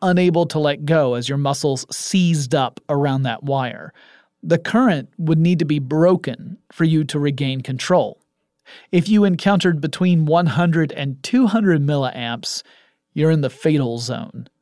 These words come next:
At that amperage, the electric current causes the heart to go into ventricular fibrillation, meaning the heart begins to spasm irregularly. You get a rapid, irregular heartbeat.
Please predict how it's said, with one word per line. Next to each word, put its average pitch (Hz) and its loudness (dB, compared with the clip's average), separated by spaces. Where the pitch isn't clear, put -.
At 151 -2
that 185 2
amperage, 175 0
the 170 4
electric 208 0
current 156 -2
causes 156 0
the 156 2
heart 127 -4
to 180 0
go 147 2
into 143 -2
ventricular 170 -2
fibrillation, 135 -4
meaning 165 4
the 151 2
heart 180 2
begins 147 -2
to 170 -2
spasm 151 -2
irregularly. 127 -4
You 143 -6
get 156 2
a 143 0
rapid, 165 2
irregular 147 0
heartbeat. 139 -4